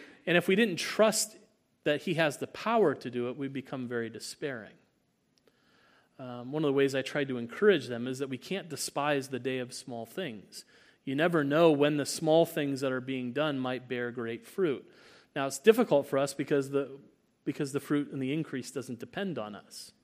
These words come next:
So we feel at times the powerlessness of it. We want people to come to know Christ.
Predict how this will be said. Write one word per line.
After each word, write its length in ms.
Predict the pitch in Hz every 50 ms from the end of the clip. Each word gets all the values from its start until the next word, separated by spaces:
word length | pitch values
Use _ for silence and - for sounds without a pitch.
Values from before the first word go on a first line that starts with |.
| _ _ _ _ _ _ _ _ _ _ _ _
So 160 | - - -
we 120 | 143 143 135
feel 400 | - - - - 262 269 214 170
at 140 | 143 127 -
times 420 | - 170 160 147 143 143 131 123
the 80 | 139 135
powerlessness 880 | - - - - 175 175 156 131 120 117 110 - - - 135 117 - 135
of 140 | 117 107
it. 80 | 113 104
We 140 | 127 175 190
want 460 | 160 143 147 165 196 202 - - -
people 440 | 156 135 123 - 131 120 117 117 - - - - - _ _ _ -
to 100 | - 143
come 320 | - - 170 160 156 147
to 120 | - - 151
know 180 | 143 131 127
Christ. 760 | - - - 196 190 156 120 113 110 - - - - - -